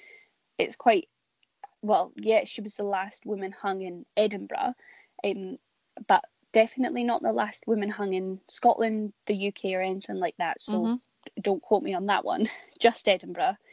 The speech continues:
Speaker 2: Okay.
Speaker 1: Um, but it kinda also shows, like, the kind of progress in a way that you've made, we've made in life for, like,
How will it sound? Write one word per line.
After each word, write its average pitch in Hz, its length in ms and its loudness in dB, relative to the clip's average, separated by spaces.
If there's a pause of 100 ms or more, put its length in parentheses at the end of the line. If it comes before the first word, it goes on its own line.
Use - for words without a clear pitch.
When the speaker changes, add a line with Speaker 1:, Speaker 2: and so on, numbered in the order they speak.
(320)
Speaker 2:
Okay. 220 360 2
Speaker 1:
Um, 214 300 -10 (840)
but 254 140 6
it 254 100 -4
kinda 320 320 0
also 320 580 0
shows, 214 680 -4
like, 202 220 -2 (1000)
the 202 320 0 (540)
kind 208 180 -2
of 196 80 -8
progress 202 760 2
in 208 60 -2
a 202 80 2
way 202 280 0
that 202 200 -8
you've 208 240 -4
made, 208 300 0 (380)
we've 214 200 -2
made 202 300 -2
in 202 140 -4
life 196 400 -4
for, 214 100 2
like, 196 260 -2